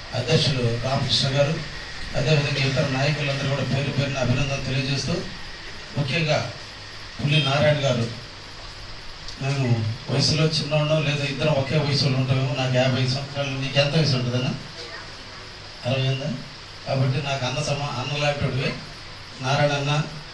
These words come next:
అదేవిధంగా తమ్ముడు శ్రీనివాసులు దాదాపు నాకు రెండు సంవత్సరాల నుంచి పరిచయం. ఎక్కడ కలిసినా, ఎక్కడ మాట్లాడుకున్నా నాతో చాలా ఆప్యాయంగా, ఎన్ని రకాలుగా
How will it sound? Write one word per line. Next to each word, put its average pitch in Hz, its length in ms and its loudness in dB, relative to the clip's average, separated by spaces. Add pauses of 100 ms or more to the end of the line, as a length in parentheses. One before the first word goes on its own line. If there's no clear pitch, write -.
(220)
అదేవిధంగా 143 500 2
తమ్ముడు 135 360 -2
శ్రీనివాసులు 127 680 0 (640)
దాదాపు 131 360 0
నాకు 131 260 -2
రెండు 127 220 -2
సంవత్సరాల 147 400 0
నుంచి 127 320 -2
పరిచయం. 156 360 -2 (840)
ఎక్కడ - 280 -2
కలిసినా, 147 560 0 (840)
ఎక్కడ 151 320 2
మాట్లాడుకున్నా 143 760 2 (840)
నాతో 135 220 2
చాలా - 320 0
ఆప్యాయంగా, 147 720 2 (840)
ఎన్ని 160 220 4
రకాలుగా 147 720 4